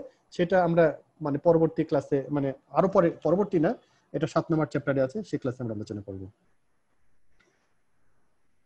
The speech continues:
আর এটা হচ্ছে একটা iterative process, মানে একবার করলাম এটাই শেষ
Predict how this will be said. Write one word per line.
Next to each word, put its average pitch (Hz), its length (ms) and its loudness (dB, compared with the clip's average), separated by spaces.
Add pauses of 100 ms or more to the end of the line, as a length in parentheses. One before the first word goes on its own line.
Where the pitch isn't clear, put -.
(540)
আর 156 200 6
এটা 190 200 8
হচ্ছে 240 160 4
একটা 247 300 4
iterative 220 420 6
process, 160 400 2 (100)
মানে 170 260 4
একবার 185 340 6
করলাম 233 580 6 (180)
এটাই 185 240 6
শেষ 220 360 2